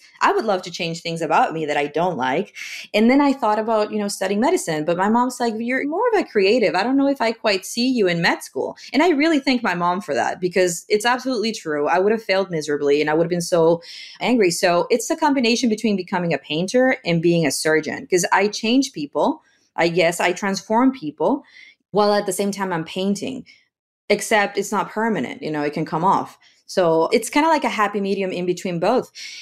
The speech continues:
And I was really good at it. I started getting hired by my high school peers to do makeup for their prom, and all of a sudden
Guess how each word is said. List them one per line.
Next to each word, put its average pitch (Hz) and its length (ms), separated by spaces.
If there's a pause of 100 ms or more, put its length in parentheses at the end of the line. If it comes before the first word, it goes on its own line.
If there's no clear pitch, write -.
(140)
And 208 340
I 208 120
was 269 180
really 302 220
good 247 220
at 170 140
it. 147 120
I 151 80
started 180 460
getting 175 460
hired 190 460
by 147 180
my 139 460
high 185 200
school 190 200
peers 156 440
to 170 160
do 151 100
makeup 156 280
for 214 140
their 240 140
prom, 202 520
and 147 360
all 151 160
of 170 100
a 185 60
sudden 165 500